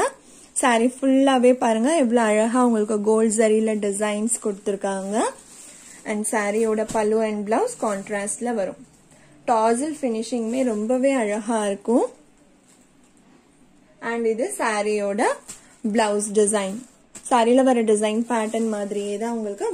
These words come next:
பிளவுஸ் design contrast கலர்ல கொடுத்திருப்பாங்க. இந்த சாரியோட price உங்களுக்கு eight ninety rupees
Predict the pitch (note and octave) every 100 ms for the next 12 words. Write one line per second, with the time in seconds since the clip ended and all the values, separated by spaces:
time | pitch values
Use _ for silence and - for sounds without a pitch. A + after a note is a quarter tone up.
0 | B3 G#3+ A3 G#3+ G#3+ B3+ A4 F4+ A3+ A3
1 | B3 A#3+ B3+ A3 G#3 G3 A3+ A#4 C#4+ -
2 | F#3+ - G3 F#3+ F#3+ - - - - -
3 | - - - A#3+ C#4 C#4+ A#3 G#3+ G#3+ A3+
4 | A3+ G#3+ G#3+ A#3+ A3+ G#3 G#3 F#4+ G#4+ -
5 | A3+ B3+ B3 A3+ G#3+ A3 B3 C#4+ C#4 A3+
6 | G3+ E4+ A4+ C4+